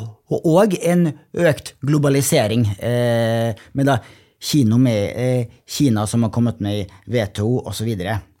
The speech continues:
Og så stilte han et retorisk spørsmål. Vil en investeringsstrategi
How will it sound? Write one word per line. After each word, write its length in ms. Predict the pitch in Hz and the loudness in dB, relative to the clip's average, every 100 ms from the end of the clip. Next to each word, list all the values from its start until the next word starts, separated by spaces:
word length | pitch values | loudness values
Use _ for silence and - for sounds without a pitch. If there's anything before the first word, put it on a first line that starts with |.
| _ _ _ _ _ - | _ _ _ _ _ -2
Og 100 | 180 | 0
så 140 | 294 | 0
stilte 240 | 277 208 151 | 0 2 4
han 80 | 147 | 2
et 160 | 143 151 - | 2 -4 0
retorisk 640 | 160 165 170 135 - - | 0 2 2 2 -2 -10
spørsmål. 480 | - 151 139 190 233 - - | -6 -4 0 0 0 -4 -4
Vil 320 | 139 220 247 - | 0 2 0 0
en 100 | 165 | 0
investeringsstrategi 960 | 165 165 190 131 113 117 110 104 170 | -2 -2 0 0 -2 -4 -4 -2 -2